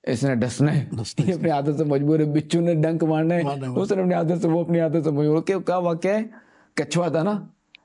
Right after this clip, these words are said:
Speaker 1: اے، بچھو نے جو نا دریا پار کرنا تھا، تو کچھوے نے جو ہے ہمدردی کی۔ ابھی بچھو اپنے ہاتھوں سے مجبور تھا، وہ پیٹو بیٹھا تو ٹک ٹک ٹک لگا ہی ہوا تھا۔
Speaker 2: لگا ہی
Speaker 1: کچھو نے،
Speaker 2: ہوا۔
Speaker 1: "تم کیا کر رہے ہو؟" کہا، "میں اپنے ہاتھوں سے مجبور ہوں، کیا
Speaker 2: کیا
Speaker 1: کروں؟"
Speaker 2: کروں؟ اللہ اکبر، اللہ اکبر۔
Speaker 1: تو بچھو نہ بنو،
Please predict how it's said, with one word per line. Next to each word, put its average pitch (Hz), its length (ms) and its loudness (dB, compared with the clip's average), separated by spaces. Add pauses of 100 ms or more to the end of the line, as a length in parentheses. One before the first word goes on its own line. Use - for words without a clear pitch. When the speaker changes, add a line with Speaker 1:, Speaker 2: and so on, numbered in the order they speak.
(120)
Speaker 1:
اے، 131 100 0
بچھو 131 340 0
نے 143 120 2
جو 143 100 2
نا 139 160 2
دریا 135 240 2
پار 123 220 -2
کرنا 120 300 2
تھا، 107 320 -2 (640)
تو 101 440 0 (960)
کچھوے 170 320 0
نے 151 140 4
جو 120 120 2
ہے 117 200 0
ہمدردی 156 480 2
کی۔ 139 360 0 (520)
ابھی 147 160 2
بچھو 165 340 2
اپنے 113 200 0
ہاتھوں 98 220 0
سے 123 100 0
مجبور 165 340 2
تھا، 151 320 -2
وہ 110 140 -2
پیٹو 143 320 -2
بیٹھا 165 200 0
تو 147 140 0
ٹک 139 180 -4
ٹک 135 180 -4
ٹک 131 60 0
لگا 123 320 2
ہی 170 80 0
ہوا 165 160 2
تھا۔ 160 80 -2
Speaker 2:
لگا 120 80 -2
ہی 143 40 0
Speaker 1:
کچھو 175 140 0
نے، 208 60 0
Speaker 2:
ہوا۔ 214 80 0
Speaker 1:
"تم 196 80 2
کیا 214 260 0
کر 185 100 2
رہے 156 200 2
ہو؟" 151 80 -2
کہا، - 220 -4
"میں 180 100 0
اپنے 175 160 0
ہاتھوں 170 200 0
سے 180 80 2
مجبور 170 320 2
ہوں، 180 100 2
کیا 190 180 0
Speaker 2:
کیا 190 160 0
Speaker 1:
کروں؟" 180 120 2
Speaker 2:
کروں؟ - 140 -6
اللہ 143 240 -4
اکبر، 135 440 -6 (140)
اللہ 143 200 -2
اکبر۔ 147 500 -4
Speaker 1:
تو 156 100 -2
بچھو 156 280 2
نہ 143 100 2
بنو، 143 300 2